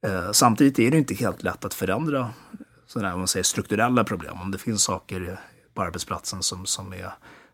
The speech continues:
där det är stora problem, så kommer man inte lyckas förmodligen ändra på det jättefort heller. Ehm, men, men jag tänker att man får jobba på båda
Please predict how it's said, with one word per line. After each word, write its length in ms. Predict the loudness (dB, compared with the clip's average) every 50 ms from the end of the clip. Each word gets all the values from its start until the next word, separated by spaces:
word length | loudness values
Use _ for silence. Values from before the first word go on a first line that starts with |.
| _ _ _ _ _
där 100 | -4 -2
det 100 | -2 -2
är 60 | -2
stora 260 | -2 -2 -2 -4 -4
problem, 260 | -4 -6 -8 -8 -4 -4
så 100 | -4 -4
kommer 200 | 0 0 2 2
man 80 | 2 2
inte 180 | 0 -2 -4 -6
lyckas 760 | -8 -8 -10 -8 -6 -6 -4 -2 -2 0 0 0 -2 -4 -8 -10 -18 _ -20 -20 -20
förmodligen 500 | -10 -6 -4 -4 -2 -2 -2 -2 0 0 0
ändra 260 | 0 0 0 0 -2
på 120 | -2 -2 -2
det 80 | -2 -2
jättefort 460 | -2 -4 -6 -10 -10 -10 -8 -4 0
heller. 380 | 0 0 2 2 0 -2 -2 -6 -10 -16 -16 -16 -16 -16 -16 -18 -20 _ _ _
Ehm, 600 | 2 4 4 4 4 2 0 0 0 0 -2 -4 -6 _ -20 _ _ 2 4
men, 180 | 4 4 4
men 100 | 4 4
jag 120 | 4 4 4
tänker 220 | 2 2 2 0
att 60 | 0
man 120 | 0 -2 -2
får 120 | 0 0
jobba 240 | 0 0 0 0 -2
på 140 | -2 -4 -2
båda 460 | -2 0 0 2 4 4 2 2